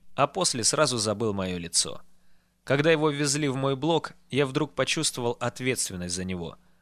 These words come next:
Мне стало жалко его как брата. Он перестал быть мне безразличен. От почти нежности на мои глаза навернулись слёзы. Я внимательно изучил его карточку.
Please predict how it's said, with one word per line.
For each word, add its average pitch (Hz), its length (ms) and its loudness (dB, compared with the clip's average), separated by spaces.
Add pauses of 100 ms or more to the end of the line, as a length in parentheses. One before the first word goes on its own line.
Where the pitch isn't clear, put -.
(200)
Мне 147 160 0
стало 147 300 4
жалко 139 340 2
его 117 180 0
как 120 220 -2
брата. 113 480 -2 (400)
Он 139 120 -2
перестал 147 460 2
быть 107 220 -4
мне 95 160 -4
безразличен. 104 840 -2 (380)
От 123 160 -2
почти 143 340 2
нежности 139 540 0
на 101 120 -4
мои 113 160 0
глаза 123 360 0
навернулись 113 500 0
слёзы. 101 500 2 (540)
Я 131 180 4
внимательно 156 540 0
изучил 135 380 -2
его 123 200 -2
карточку. - 680 -2